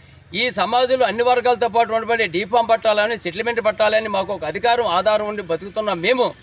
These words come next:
ఎవరిది అన్యాగ్రాతం చేయకుండా ఈరోజు ఇంత నిష్పక్షపాతంగా బతుకుతూ, ఏ ఎదుగు బతుకు లేకుండా, ఆనాడు బ్రిటిష్ సార్ అంతకుముందు ఇచ్చిన సెటిల్మెంట్ పట్టాలు దాన్ని పండించుకొని బతుకుతున్నాం. కానీ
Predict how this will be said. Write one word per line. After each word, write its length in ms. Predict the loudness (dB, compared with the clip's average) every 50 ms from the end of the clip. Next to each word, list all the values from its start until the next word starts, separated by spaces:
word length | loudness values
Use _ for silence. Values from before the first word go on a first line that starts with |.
| -20 -20 -20 -20 -20 -20 -20 -20 -20 -18 -8
ఎవరిది 500 | -2 0 0 2 2 2 2 2 2 0
అన్యాగ్రాతం 640 | 0 0 0 2 0 0 2 2 0 0 0 -2
చేయకుండా 540 | -4 -2 -4 -4 -4 -6 -2 0 0 0 0 -6 -14 -20 -20 -20 -20 -20 -16 -8
ఈరోజు 400 | -4 -4 2 4 4 4 4 2
ఇంత 180 | -2 -4 0 0
నిష్పక్షపాతంగా 920 | 0 0 2 -2 -4 -4 -2 -2 -2 -2 -2 -2 -2 -2 -2 0 -2 -2 -2
బతుకుతూ, 580 | -2 -2 -6 -6 -10 -8 -4 -4 -4 -4 -6 -10 -18 _ _ _ _ _ _ _ -4
ఏ 160 | 0 4 6 6 6
ఎదుగు 260 | 4 2 0 0 0
బతుకు 280 | 2 2 0 0 0 0
లేకుండా, 400 | 0 0 0 0 -2 -2 -2 0
ఆనాడు 440 | 0 0 0 0 2 2 2 0 0
బ్రిటిష్ 400 | -4 -4 -6 -6 -4 -6 -6 -2
సార్ 180 | 0 0 2
అంతకుముందు 380 | 2 0 -2 -6 -10 -10 -10 -10
ఇచ్చిన 220 | -10 -8 -8 -10 -8
సెటిల్మెంట్ 500 | -8 -8 -8 -8 -8 -8 -8 -6 -2 -4
పట్టాలు 280 | -4 -2 0 -2 0
దాన్ని 220 | 0 0 -2 -2 -4
పండించుకొని 440 | -6 -6 -6 -8 -12 -12 -14 -10 -10
బతుకుతున్నాం. 500 | -10 -10 -10 -10 -10 -6 -4 -4 -4 0
కానీ 420 | 0 0 2 2 0 -2 -4 -6